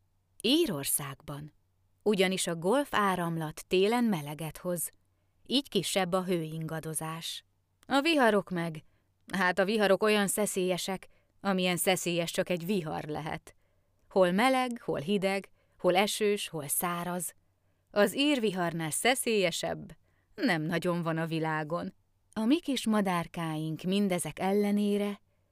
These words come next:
szeretik ezt a mesevilágot. Bár néhányan közülük elvándorolnak meleg éghajlatra,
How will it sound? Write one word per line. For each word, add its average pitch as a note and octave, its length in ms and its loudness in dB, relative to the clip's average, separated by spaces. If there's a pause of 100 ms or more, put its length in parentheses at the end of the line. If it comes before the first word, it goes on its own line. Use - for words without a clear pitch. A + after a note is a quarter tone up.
(140)
szeretik D#3 520 0
ezt D#3 220 -6
a E3+ 40 -2
mesevilágot. D#3 1080 -6 (800)
Bár G#3+ 400 2
néhányan F#3+ 640 2
közülük G3 440 0
elvándorolnak F3 920 -2
meleg F3+ 360 0
éghajlatra, E3+ 840 -6